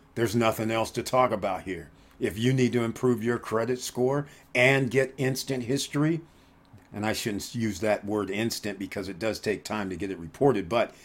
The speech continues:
if they're gonna give you a year or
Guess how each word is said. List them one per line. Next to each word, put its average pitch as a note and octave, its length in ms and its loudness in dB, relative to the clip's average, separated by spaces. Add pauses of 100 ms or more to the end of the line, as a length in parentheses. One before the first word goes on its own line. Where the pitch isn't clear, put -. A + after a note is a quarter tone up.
(140)
if A2 160 0
they're B2 160 2
gonna C3+ 180 6
give B2 260 2
you A#2+ 200 2 (160)
a G#2 120 -2
year G#2+ 580 4 (360)
or A#2+ 360 4